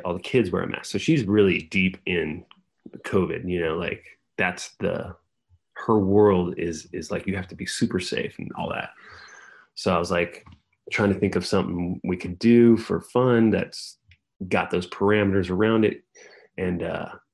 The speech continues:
my buddy was like, "Dude, hey, let's, let's,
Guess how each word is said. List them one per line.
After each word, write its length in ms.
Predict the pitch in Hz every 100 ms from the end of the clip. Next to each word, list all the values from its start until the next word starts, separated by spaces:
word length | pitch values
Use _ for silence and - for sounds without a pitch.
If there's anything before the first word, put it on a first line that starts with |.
| -
my 140 | 98 87
buddy 540 | 85 90 90 90 90 _ _
was 160 | - -
like, 160 | 92 -
"Dude, 260 | 175 95
hey, 260 | 131 107 -
let's, 260 | 98 98 -
let's, 360 | 95 95 -